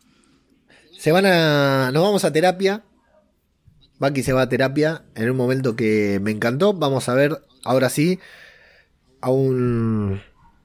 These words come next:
Bucky Barnes como nunca vimos, porque apenas tuvimos pantallazos de él, y va a haber unos primerísimos planos a, a Bucky que son increíbles.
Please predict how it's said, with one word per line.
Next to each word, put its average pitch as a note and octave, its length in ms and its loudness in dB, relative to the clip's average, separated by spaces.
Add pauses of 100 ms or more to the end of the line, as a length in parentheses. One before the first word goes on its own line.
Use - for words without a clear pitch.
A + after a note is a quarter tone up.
(480)
Bucky D#3+ 240 0
Barnes F3 360 0
como A#2+ 220 -4
nunca C#3+ 240 0
vimos, E3 500 0
porque G#2 220 -2
apenas C#3 340 0
tuvimos C#3 300 -2
pantallazos A#2 600 -2
de C3 140 2
él, F3+ 240 -2
y A2 120 -4
va A#2+ 80 2
a - 20 2
haber E3 280 0 (540)
unos D3 280 -2 (180)
primerísimos D3 680 0
planos D#3 480 0
a, G2+ 260 -2
a G#2+ 180 -6
Bucky C#3 320 -2
que A#2+ 100 -4
son A2 440 -4
increíbles. B2+ 720 -2